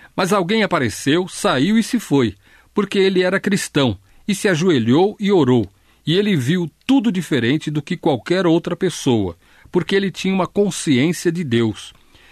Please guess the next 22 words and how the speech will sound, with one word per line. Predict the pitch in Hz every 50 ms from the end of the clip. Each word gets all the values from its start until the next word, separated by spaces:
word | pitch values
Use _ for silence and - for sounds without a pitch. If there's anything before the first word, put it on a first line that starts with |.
| - - _
E | - 175
tudo | 160 - _ - 240 262 262 196 190
e | 190
qualquer | - - 139 123 - - 175 156
coisa | - - - 139 135 147 160 160 151 165
se | 156 - - 165
tornou | - 165 147 139 120 123 143 160 165
motivo | 160 165 165 147 - _ - 208 226 233 190
de | 196 170 165
comunhão | - - 185 180 175 151 127 120 135 151
com | - 180 185 170
Deus. | 135 120 113 98 98 - - - - _ _ - _ _ _ _ - - - _
A | 139
consciência | 135 - - 226 233 214 - - - 156 156 202 226 208 - - 151
de | 123 113 107
Deus | 95 92 120 156 156 135 - - - _ _ - - -
significa | - - 226 190 196 196 185 156 - 220 202 208 185
que, | - - 165
se | - - - 226 180
vejo | 131 139 190 226 233 196 165 156
algo | 135 123 117 120 127 135
ruim, | 131 147 160 165 160 185 202 214 208